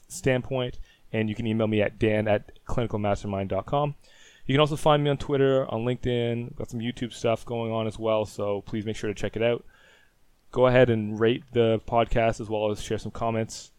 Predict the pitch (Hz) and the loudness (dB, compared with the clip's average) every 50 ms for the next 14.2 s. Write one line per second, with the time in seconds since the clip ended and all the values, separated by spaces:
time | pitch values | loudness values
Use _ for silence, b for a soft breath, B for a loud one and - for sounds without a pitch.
0 | - - - 107 107 107 107 107 - - 113 104 107 107 104 107 107 - - - | -20 -14 -6 -2 0 0 0 0 -2 -4 -6 -4 -4 -4 -6 -6 -8 -10 -12 -16
1 | 120 - - 123 117 117 120 117 117 113 b b b b b b b _ - 131 | -14 -6 -2 0 2 2 2 2 0 -2 b b b b b b b _ -4 0
2 | 113 113 113 113 110 113 110 113 110 110 110 110 - - 120 113 - - - 131 | 2 2 4 2 2 4 4 4 4 4 4 2 0 -2 -4 -4 -4 -4 -2 -2
3 | 131 131 120 - - - - - - - - 120 120 - 127 120 123 - - 110 | 0 0 -2 -4 -8 -14 -16 -18 -16 -8 -6 -6 -2 2 2 2 2 0 -2 -4
4 | 101 101 98 98 104 - - 113 113 107 - 131 117 - - 117 113 113 107 - | -4 -4 -4 -4 -6 -8 -8 -6 -6 -4 -4 -6 -6 -6 -6 -6 -6 -6 -6 -6
5 | - 110 104 101 98 - 117 110 104 117 110 110 101 107 104 104 107 107 104 104 | -8 -8 -8 -8 -8 -8 -10 -6 -2 0 0 0 0 -2 -2 -2 -2 -2 -2 -4
6 | 101 - - 104 104 98 - - 104 104 101 - - 104 101 101 b b b b | -4 -2 -2 -4 -4 -4 -2 -2 -2 -2 -2 -2 -6 -6 -6 -6 b b b b
7 | - - - 117 113 113 - 117 117 101 104 107 104 104 104 104 104 101 104 110 | -8 -4 -2 0 0 0 0 -4 -4 -2 -2 -2 -2 -2 -4 -4 -6 -6 -6 -8
8 | 104 101 - - 110 101 - 107 101 104 101 98 101 101 101 98 95 104 101 98 | -8 -8 -8 -8 -8 -8 -8 -8 -6 -6 -4 -2 0 0 0 0 -2 -4 -6 -8
9 | b b b b b b b - 120 120 120 123 127 123 - 139 117 123 120 120 | b b b b b b b -6 -2 0 2 2 2 2 2 2 4 4 4 4
10 | 120 120 120 120 - - - 131 123 120 117 117 117 117 117 - - 110 110 110 | 4 2 0 -2 -4 -2 0 0 0 2 0 -2 -2 -4 -4 -2 -2 0 0 2
11 | 110 110 110 107 107 113 135 - _ _ _ _ - - - 110 107 127 131 - | 2 2 2 0 0 -2 -6 -12 _ _ _ _ -12 -6 -6 -6 -4 -2 -4 -4
12 | - - - 123 127 123 - - - 107 101 107 107 107 104 92 110 110 113 113 | -2 -2 -2 -2 -4 -4 -6 -8 -10 -2 0 0 0 0 2 2 4 4 4 4
13 | 107 101 107 101 101 107 113 113 98 95 95 - - 101 101 104 101 98 101 98 | 2 2 -2 -2 0 0 0 0 -2 -4 -6 -6 -4 -4 -2 -4 -4 -2 -2 -2
14 | 98 101 101 | -2 -4 -6